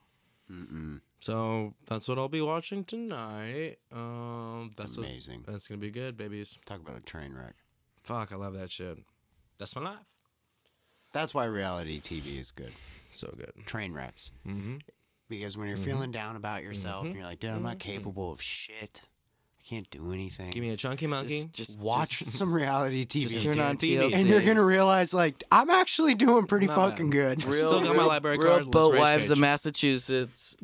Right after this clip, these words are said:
Speaker 1: Yeah.
Speaker 3: You know, whatever the fucking show is now, I don't know. Like,
Speaker 1: Or, like,
Speaker 3: they're fucking
Speaker 1: what, <laughs>
Speaker 3: terrible.
Speaker 1: Mob Wives, shit like that. It just, it, it makes you feel better about yourself. You
Speaker 3: Do
Speaker 1: know?
Speaker 3: you remember the time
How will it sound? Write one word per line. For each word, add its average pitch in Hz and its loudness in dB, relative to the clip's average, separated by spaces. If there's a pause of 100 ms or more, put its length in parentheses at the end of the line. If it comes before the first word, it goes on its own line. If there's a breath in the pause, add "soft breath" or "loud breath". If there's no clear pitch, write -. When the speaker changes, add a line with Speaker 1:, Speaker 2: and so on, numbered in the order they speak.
Speaker 1:
Yeah. 208 2
Speaker 3:
You 123 -2
know, 123 -2 (140)
whatever 131 0
the 127 -6
fucking 139 -4
show 123 4
is 120 4
now, 127 2
I 143 2
don't 113 0
know. 95 0 (200)
Like, 113 -2 (560 loud breath)
Speaker 1:
Or, 269 2
like, 247 2
Speaker 3:
they're - -2
fucking - 2
Speaker 1:
what, 269 6
<laughs> - -2 (120)
Speaker 3:
terrible. 151 4
Speaker 1:
Mob 196 8
Wives, 214 6 (340 loud breath)
shit 202 -2
like 196 -4
that. 180 -4 (760 soft breath)
It 165 -2
just, 165 -2 (240)
it, 151 -2 (1120)
it - -18
makes 151 -8
you - -16
feel 113 -8
better 90 -10
about 73 -10
yourself. - -14 (520)
You 92 -10
Speaker 3:
Do 92 -6
Speaker 1:
know? 143 -2
Speaker 3:
you 208 2
remember 143 -4
the 95 -6
time 85 -8